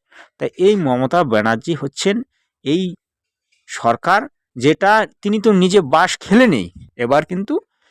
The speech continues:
সাধারণ পাবলিকও তার জন্যে বাঁশ খাবে। অর্থাৎ মানে চিটিংবাজ, চিটিংবাজের রানী হলে যা হয়,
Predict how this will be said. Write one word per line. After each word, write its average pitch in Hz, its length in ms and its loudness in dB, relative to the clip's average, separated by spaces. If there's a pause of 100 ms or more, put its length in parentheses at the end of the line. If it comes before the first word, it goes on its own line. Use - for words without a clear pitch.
(200)
সাধারণ 202 540 0
পাবলিকও 139 520 -2
তার 120 240 -4
জন্যে 165 260 -6
বাঁশ 123 580 -2
খাবে। - 400 -12 (840)
অর্থাৎ 180 400 0 (840)
মানে 131 560 0 (920)
চিটিংবাজ, 226 560 2 (680)
চিটিংবাজের 208 840 2
রানী 147 440 0 (680)
হলে 147 240 2
যা 117 300 0
হয়, 110 320 -4